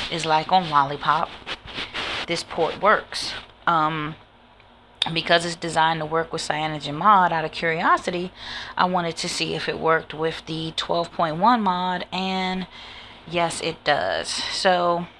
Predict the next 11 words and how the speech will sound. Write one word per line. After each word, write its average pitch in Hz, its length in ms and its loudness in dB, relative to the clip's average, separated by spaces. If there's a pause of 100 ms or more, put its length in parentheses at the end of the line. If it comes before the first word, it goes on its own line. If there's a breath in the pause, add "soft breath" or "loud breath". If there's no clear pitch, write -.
(280)
it's 190 140 -6
basically 202 880 2 (440 loud breath)
a 175 80 -2
CyanogenMod, 180 1120 2
which 170 300 -4
we 170 100 -2
know 165 180 2
the 165 100 -2
one 165 200 0
plus 165 320 -2
one, 160 640 0